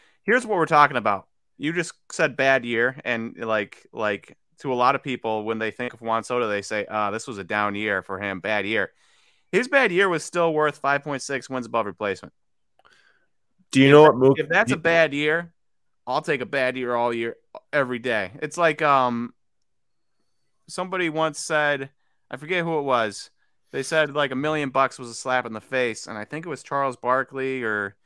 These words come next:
Speaker 1: one of those guys on N B A Tonight or the T N T crew on Thursday nights that said, million bucks is a slap in the face? Slap me in the face.
Speaker 2: <laughs>
Speaker 1: And, uh, that's kinda what this is like. If five point six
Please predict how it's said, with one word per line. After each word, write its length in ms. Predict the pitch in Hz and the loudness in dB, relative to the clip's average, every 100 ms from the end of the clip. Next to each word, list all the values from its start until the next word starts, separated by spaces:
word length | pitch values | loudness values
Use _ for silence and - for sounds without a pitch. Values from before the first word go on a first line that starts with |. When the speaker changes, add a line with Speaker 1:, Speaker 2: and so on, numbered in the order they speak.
| _ _ - | _ _ -4
Speaker 1:
one 120 | 196 | 0
of 60 | |
those 100 | 160 | 0
guys 300 | 135 135 123 | 0 0 0
on 260 | 120 113 117 _ _ _ _ _ | -2 -6 -8 _ _ _ _ _
N 160 | - 131 | -8 -6
B 100 | 120 | -4
A 120 | 117 | -4
Tonight 480 | 110 117 110 107 98 - | -6 -6 -2 -2 -4 -6
or 300 | 104 101 131 - _ | -6 -6 -10 -20 _
the 140 | 120 | -14
T 180 | 110 143 | -12 -8
N 100 | 127 | -8
T 300 | 113 117 104 _ _ _ _ _ _ | -6 -8 -8 _ _ _ _ _ _
crew 200 | - 131 | -6 0
on 120 | 113 110 | 0 0
Thursday 320 | 123 110 110 | -4 -2 -2
nights 300 | 113 113 - | 0 -2 -4
that 180 | 107 - | -6 -2
said, 260 | 113 101 _ _ _ _ _ | -2 -2 _ _ _ _ _
million 220 | 190 247 | 0 2
bucks 220 | 202 285 277 | 2 0 0
is 60 | |
a 20 | 190 | -4
slap 260 | 254 262 | 0 0
in 60 | 247 | 0
the 60 | |
face? 520 | 208 254 339 370 - - _ _ _ _ _ | -2 0 0 -2 -8 -18 _ _ _ _ _
Slap 300 | - 285 240 | 0 2 2
me 140 | 339 | -2
in 80 | 247 | -2
the 60 | - | 0
face. 520 | 165 170 247 - - - - - - - | 2 0 0 -10 -14 -16 -14 -14 -14 -16
Speaker 2:
<laughs> 140 | - - | -18 -8
Speaker 1:
And, 400 | 170 160 156 147 | -2 0 0 0
uh, 400 | 143 135 127 127 _ _ - | 2 2 2 -2 _ _ -6
that's 300 | 170 170 - | -2 -2 0
kinda 240 | 175 147 | -2 0
what 160 | 143 147 | -2 -4
this 160 | 151 | -4
is 100 | 135 | -4
like. 300 | 123 113 104 _ _ _ _ | -2 -2 -4 _ _ _ _
If 140 | 147 147 | -8 -2
five 280 | 185 208 | 2 2
point 240 | 208 185 160 | 0 -6 -6
six 300 | 185 180 | -6 -6